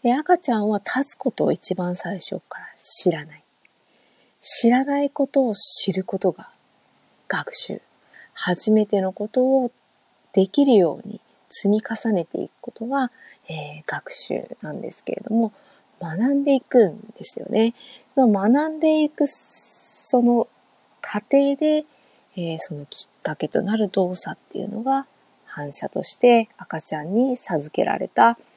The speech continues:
えー、もうプログラム。もう素晴らしい仕組みだなっていうふうに、とっても本当に感動します。この土台の動きをですね、えー、使いながら、無意識に付随で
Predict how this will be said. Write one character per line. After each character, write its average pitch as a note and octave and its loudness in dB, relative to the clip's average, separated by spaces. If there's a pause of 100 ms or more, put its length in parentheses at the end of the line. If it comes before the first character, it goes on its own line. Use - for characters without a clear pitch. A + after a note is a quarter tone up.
(200)
え C#3+ -14
ー、 - -14
も C#3 -16
う - -20
プ - -12
ロ D3 -2
グ C#3+ -8
ラ - -14 (640)
ム。 D#3+ -8
も D3+ -10
う D3 -10
素 - -6
晴 G#3+ 0
ら B3 2
し D#4 2
い D4 0
仕 - -2
組 F#3+ 4
み F3 0
だ E3+ 0
な F3 0
っ F#3 -4
て - -4
い D3 2
う - -4
ふ - -18
う - -8
に、 D3+ -10 (160)
と - -14
っ - -20 (400)
て G#3+ 2
も A3+ 4
本 A3 0
当 A3+ -4
に G#3 0
感 D#3+ -4
動 - -4
し - -8
ま - -14
す。 - -20 (540)
こ C#4 2
の C#4+ 6
土 F#3+ 6
台 B3 4
の C4+ 2
動 C4 0
き B3+ 2
を - 2
で - -8
す - -10
ね、 D#3+ -2 (380)
え D#3+ -4
ー、 - -8
使 - -6
い E3 0
な D3+ -4
が B2+ -6
ら、 - -6 (600)
無 E3+ 2
意 A#3+ 6
識 - -6
に - -12 (280)
付 E3+ -2
随 G#3 4
で A#3 4